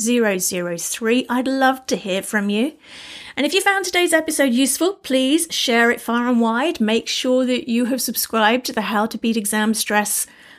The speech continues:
podcast on iTunes or Stitcher or wherever it is you hang out with your podcast. And make sure you listen next week.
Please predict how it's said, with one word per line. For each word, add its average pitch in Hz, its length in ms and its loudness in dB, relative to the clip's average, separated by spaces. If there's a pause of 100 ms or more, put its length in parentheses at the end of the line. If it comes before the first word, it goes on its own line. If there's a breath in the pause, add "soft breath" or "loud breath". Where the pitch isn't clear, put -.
podcast 294 720 0
on 202 140 -2
iTunes 254 600 2
or - 80 -6
Stitcher - 520 0
or 214 160 0
wherever 240 360 2
it 269 120 -2
is 262 220 0
you 240 80 -2
hang 233 260 0
out 233 160 0
with 220 120 -4
your 220 100 0
podcast. 220 640 -4 (680 loud breath)
And 311 300 4 (240)
make 415 180 -2
sure 466 140 0
you 370 100 2
listen 349 260 2
next 302 240 -2
week. - 540 -2